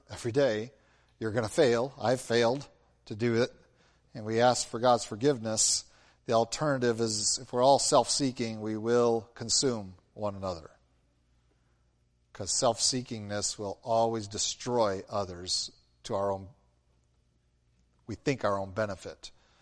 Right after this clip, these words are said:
But in fact, it destroys everyone. We end up mutually destroyed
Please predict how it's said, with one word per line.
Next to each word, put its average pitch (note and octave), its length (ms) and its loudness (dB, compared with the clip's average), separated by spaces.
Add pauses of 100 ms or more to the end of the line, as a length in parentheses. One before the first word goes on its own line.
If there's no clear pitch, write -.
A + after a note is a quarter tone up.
(460)
But G#2 100 -8
in G2 80 -6
fact, A2+ 340 2
it F#2+ 60 -12
destroys G#2 540 -4 (220)
everyone. G#2+ 520 -8 (160)
We A2+ 140 -10
end G#2+ 120 -8
up - 180 -8
mutually A2 480 -8
destroyed E2+ 640 -16